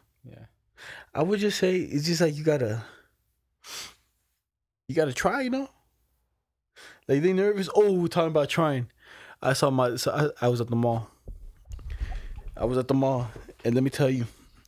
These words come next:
Speaker 2: this guy got curved, bro.
Speaker 1: Mm.
Speaker 2: But he, he pulled up a little too hot. He pulled, he pulled up like this, look. He, he sees the chick, you know. He's like, "Oh," he's like, "Who's you? Oh, you're that?" He's like,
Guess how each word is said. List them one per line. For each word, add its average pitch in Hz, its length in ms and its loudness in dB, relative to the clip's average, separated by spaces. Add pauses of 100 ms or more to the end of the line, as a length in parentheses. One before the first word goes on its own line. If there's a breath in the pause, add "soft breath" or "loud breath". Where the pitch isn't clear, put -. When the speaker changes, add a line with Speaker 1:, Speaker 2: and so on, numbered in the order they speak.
(200)
Speaker 2:
this 127 240 0
guy 120 320 0 (680 loud breath)
got 117 220 2
curved, 110 320 0
bro. 101 260 -4 (380)
Speaker 1:
Mm. 110 280 -8
Speaker 2:
But 127 160 2
he, 135 140 2
he 147 80 4
pulled 147 220 2
up 139 100 -2
a - 20 2
little 143 160 2
too 151 140 -2
hot. 175 420 -2
He 139 80 -4
pulled, 165 340 2 (120)
he 160 140 4
pulled 165 180 2
up 156 100 0
like 160 120 2
this, 175 200 -2
look. 113 240 -4 (960 loud breath)
He, - 240 -14
he 123 220 -2
sees 151 320 0
the 147 100 2
chick, 175 300 -2
you 185 60 -2
know. 180 140 2
He's 175 120 0
like, 120 100 2
"Oh," 143 220 0 (520)
he's 131 140 -2
like, 123 120 2
"Who's 185 260 -4
you? 233 300 -2 (100)
Oh, 170 120 2
you're 175 200 0
that?" 214 360 -2 (1000 loud breath)
He's 117 80 -4
like, 123 120 2